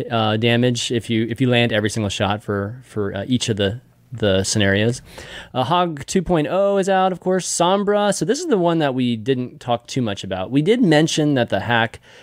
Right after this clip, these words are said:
cooldown, um, at, at least the hacking is the, the actual time it takes to hack something has gone down from one second to point eight seconds. But then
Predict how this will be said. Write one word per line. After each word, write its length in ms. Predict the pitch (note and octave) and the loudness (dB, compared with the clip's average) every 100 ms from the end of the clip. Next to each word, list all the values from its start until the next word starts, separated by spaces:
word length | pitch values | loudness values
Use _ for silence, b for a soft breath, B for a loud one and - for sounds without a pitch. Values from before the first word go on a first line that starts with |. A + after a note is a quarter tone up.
| B | B
cooldown, 520 | - F#3 E3+ B2+ A#2 | -2 2 4 2 0
um, 280 | A#2 A2 G#2 | -2 -2 -2
at, 180 | A#2+ B2+ | -6 -2
at 60 | C3+ | 0
least 180 | C#3 | 0
the 60 | A#2+ | 0
hacking 340 | A2+ C#3+ C#3 | 0 0 0
is 160 | A2+ A2 - _ - | -4 -4 -12 _ -18
the, 480 | G#2+ A2+ G#2 G2 - _ _ _ - | -4 0 0 -4 -16 _ _ _ -10
the 180 | A#2 A#2 | -2 2
actual 540 | A#2 - C3 A#2 G#2+ | 2 0 0 2 0
time 280 | - C3 B2 | -2 -2 -2
it 100 | G#2 | -4
takes 200 | B2 G#2+ | -8 -8
to 60 | |
hack 320 | A#2 B2 D#3+ - | -6 -2 -2 -2
something 440 | G2+ F2+ F2 G2 B B B | -10 -10 -12 -12 B B B
has 140 | C#3 | -4
gone 200 | B2 C#3 | 2 4
down 240 | C3+ B2+ B2 | 4 4 2
from 140 | A#2+ | 0
one 160 | A#2 A#2 | 0 0
second 300 | - A2 A#2+ | 0 -2 -4
to 100 | G#2+ | -8
point 240 | - A2 G#2 - - | -4 -2 -2 -4 -4
eight 160 | B2 | -2
seconds. 420 | - D#3 G3 F#3+ - B B B | -2 -2 -2 -6 -12 B B B
But 140 | D3+ - | 0 2
then 520 | B3+ C4+ C4+ A#3 | 0 2 0 -2